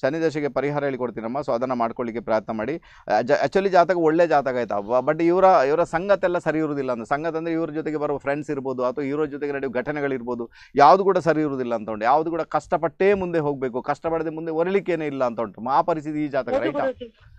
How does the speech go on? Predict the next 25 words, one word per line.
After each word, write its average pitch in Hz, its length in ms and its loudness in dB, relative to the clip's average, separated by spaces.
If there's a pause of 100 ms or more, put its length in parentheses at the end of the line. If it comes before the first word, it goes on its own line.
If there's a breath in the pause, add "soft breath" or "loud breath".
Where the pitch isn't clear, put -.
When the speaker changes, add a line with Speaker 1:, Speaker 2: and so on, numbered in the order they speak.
(140)
Speaker 2:
ನೀವ್ 254 140 -6
ಹೇಳ್ತಿರೋ 262 320 -4
ಕರೆಕ್ಟ್ 214 360 -8
ಗುರುಜಿ, 190 540 -12
ನಿಜ, 214 180 -14
Speaker 1:
So 156 60 2
ನಾ-, - 320 -4
Speaker 2:
ಎಲ್ಲ 202 240 -10
ನಿಜ 220 200 -12
ಆಗಿದೆ 208 280 -12
ಗುರುಜಿ. - 240 -14
Speaker 1:
ನಾನೇನ್ 220 340 6
ಹೇಳ್ತೇನೆ 180 240 2
ಗೊತ್ತಾ, 120 420 4
ಏನ್ 170 240 0
ಮಾಡ್ಬೇಕು 170 280 4
ಗೊತ್ತಾ 131 160 2
ಇವ್ರಿಗೆ, 120 380 0 (200 soft breath)
ಇವ್ರಿಗೆ, 196 640 4
ಆ, 127 300 2
ವಿಶೇಷ 170 360 -4
ರೀತಿಯಲ್ಲಿ 131 460 -2 (220)
ಎಲ್ಲಿ 156 180 -4
ಗೊತ್ತಾ, 123 300 -2 (460 soft breath)
ಆ, 107 80 0